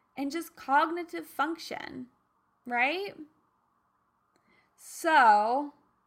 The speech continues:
you know, sometimes, if done improperly, this is what I'm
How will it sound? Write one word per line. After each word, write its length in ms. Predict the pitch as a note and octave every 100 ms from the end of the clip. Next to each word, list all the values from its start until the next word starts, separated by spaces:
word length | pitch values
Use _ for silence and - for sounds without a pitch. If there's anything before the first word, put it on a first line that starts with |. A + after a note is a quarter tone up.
| _ _ _ _ _ _ _ _ _ _ _ _ _ _ _ _ _ _ _ _ _
you 160 | B3+ C4
know, 380 | C4 A#3+ G3+ - _ _ _
sometimes, 1120 | - - D4 E4 C4+ B3+ A3+ F#3+ B3+ C4 - - _ -
if 140 | B3
done 320 | G#3 A3+ B3+ -
improperly, 720 | - A#3+ C4+ C#4+ G#3+ G3 A#3+ C4+
this 120 | A#3 A#3+
is 60 |
what 80 | C4+
I'm 140 | C#4+